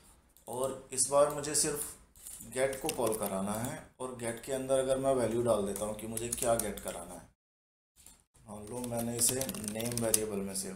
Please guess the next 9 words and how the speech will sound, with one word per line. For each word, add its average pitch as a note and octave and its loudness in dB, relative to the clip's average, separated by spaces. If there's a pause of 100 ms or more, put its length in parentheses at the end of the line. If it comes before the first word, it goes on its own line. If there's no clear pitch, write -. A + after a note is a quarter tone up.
करा - -16
लिया, - -20 (1400)
और A2+ -4
अब A2+ -6
मैं A#2 -2
यहाँ A#2+ 0
पे A#2 2
कराता G#2+ 0
हूँ C3 -6